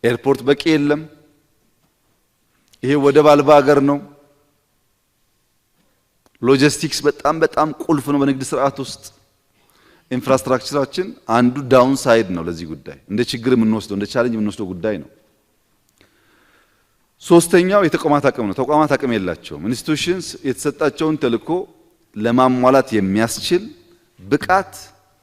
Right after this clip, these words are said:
ቴክኖሎጂ፣ አሰራር አልፈጠሩም። ሰው ይሾማል፣ ተቋሙን ሳይቀይር እንደው መንግስት እኮ እያለ ይውላል፣ የራሱን ስራ ሳይሰራ ማለት ነው።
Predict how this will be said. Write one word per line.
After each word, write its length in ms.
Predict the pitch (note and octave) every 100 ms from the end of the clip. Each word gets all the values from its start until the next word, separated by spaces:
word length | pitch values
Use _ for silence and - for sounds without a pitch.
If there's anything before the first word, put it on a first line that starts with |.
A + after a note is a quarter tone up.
| _ -
ቴክኖሎጂ፣ 540 | B2 C3+ E3+ F3+ D#3 G3+ G3+ - _ _ -
አሰራር 500 | B2 - - G#3 G#3 -
አልፈጠሩም። 520 | A2 A#2 - - - _ _ _ _ _ _ _ _ _ _ _ _ _ _ _ _ _ _ _ _ _ _ _ _ _ _ _ -
ሰው 180 | A2+
ይሾማል፣ 440 | A#2+ - E3 F#3 A3 - _ _ _ _ _ _ -
ተቋሙን 540 | A#2+ - C#3 D3+ D#3
ሳይቀይር 540 | D#3 C3 C3+ C3+ E3+ - -
እንደው 260 | C#3 C#3+ D#3
መንግስት 360 | D3+ D3+ C#3+ -
እኮ 140 | - C#3+
እያለ 240 | B2+ A#2
ይውላል፣ 320 | A2 F#2 D#2+ E2
የራሱን 480 | G2 A2+ A#2 D#3+ F#3
ስራ 160 | C3+ A#2
ሳይሰራ 340 | G2 F2 E2 F2
ማለት 240 | F#2 C#2
ነው። 120 | -